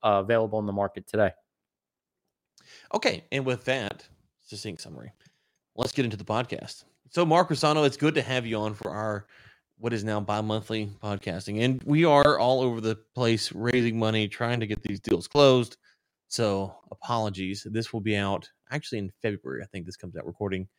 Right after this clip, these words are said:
Speaker 2: January twenty-fifth. So it'll be out in two weeks, I believe. But anyways, okay. Right now, obviously, the story of the day is Russia, Ukraine. And so at the time of this recording, we don't,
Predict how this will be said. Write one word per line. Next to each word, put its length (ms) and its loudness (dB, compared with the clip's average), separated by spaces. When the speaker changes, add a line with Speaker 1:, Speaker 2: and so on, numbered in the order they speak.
Speaker 2:
January 240 -2
twenty-fifth. 440 -6
So 60 -10
it'll 60 -8
be 80 0
out 100 -2
in 160 -8
two 300 -8
weeks, 300 -8
I 60 -10
believe. 320 -4
But 60 8
anyways, 200 8
okay. 260 4
Right 260 6
now, 240 6
obviously, 440 2
the 100 -6
story 280 -2
of 60 -2
the 60 -4
day 460 6
is 400 4
Russia, 800 0
Ukraine. 680 -4
And 140 -4
so 140 2
at 200 8
the 60 0
time 240 0
of 100 0
this 180 2
recording, 480 0
we 100 2
don't, 220 6